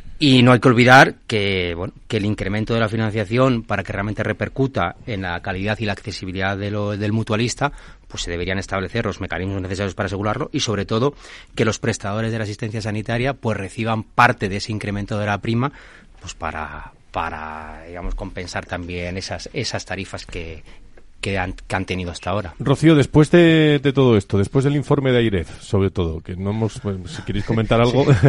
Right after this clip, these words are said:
Speaker 2: <laughs>
Speaker 3: Bueno, es
Speaker 2: desde,
Speaker 3: tremendo, sí.
Speaker 2: desde Ce-, desde cesif advertís,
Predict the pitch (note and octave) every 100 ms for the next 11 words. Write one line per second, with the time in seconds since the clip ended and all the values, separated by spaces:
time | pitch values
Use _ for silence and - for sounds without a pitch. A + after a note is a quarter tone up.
0 | B2 - D#3 C#3+ - - B2+ D3+ B2+ C3+
1 | B2 D#3+ C3+ A#2 C#3 D3+ D3 C3 C3+ C3+
2 | C#3 B2+ C3+ - F3 G3 - - - A#2
3 | G#2 A2 G#2 E3 - -